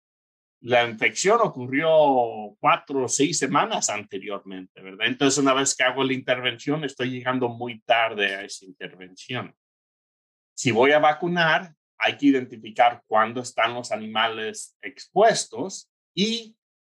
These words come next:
pasar unos, unas semanas antes de eso para poder darle tiempo a la vacunación para que pueda estar efectiva antes de que sean expuestos,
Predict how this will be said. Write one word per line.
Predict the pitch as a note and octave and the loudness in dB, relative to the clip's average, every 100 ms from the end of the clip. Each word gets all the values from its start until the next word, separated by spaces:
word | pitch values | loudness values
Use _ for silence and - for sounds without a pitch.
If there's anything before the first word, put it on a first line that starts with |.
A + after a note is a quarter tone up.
| _ _ _ _ _ _ _ | _ _ _ _ _ _ _
pasar | G#2+ G#2 A#2+ B2+ | 0 0 2 4
unos, | C#3+ D3 C#3+ B2+ | 6 6 4 0
unas | - C3+ D3 - | -2 0 2 0
semanas | A#2+ B2+ C#3 C#3 | -2 0 0 -2
antes | A#2+ D3+ F#3+ E3+ | -2 -2 -4 -6
de | E3+ F#3 | -2 0
eso | D#3 C#3+ D3 - | 0 -2 -4 -2
para | A2 G#2+ - | 0 0 -2
poder | G#2+ A#2 B2+ | -4 -2 0
darle | B2 B2 A#2+ | 2 0 -2
tiempo | A2+ A#2 A#2 A#2 | -8 -10 -6 -2
a | |
la | G#2+ | 0
vacunación | G2+ F#2+ - G2+ G3 - A#3 C4 A#3 A3 | 0 0 -4 -12 -8 -6 -2 -2 -2 0
para | - - - | 2 2 -2
que | G#2+ G#2 - | -4 -6 -6
pueda | B2+ B2 B2 | -4 -2 -2
estar | - B2+ B2 - | -2 0 0 -4
efectiva | A2+ A2+ G#2+ G3 G3+ F#3 D#3+ - | -12 -10 -8 -6 0 2 0 0
antes | D3 F3 D#3 A#2+ | -4 -4 -6 -10
de | G#2+ | -10
que | - F#2 | -10 -8
sean | G#2 G2 | -6 -6
expuestos, | G2+ - _ - F2+ - _ _ | -8 -12 _ -16 -16 -16 _ _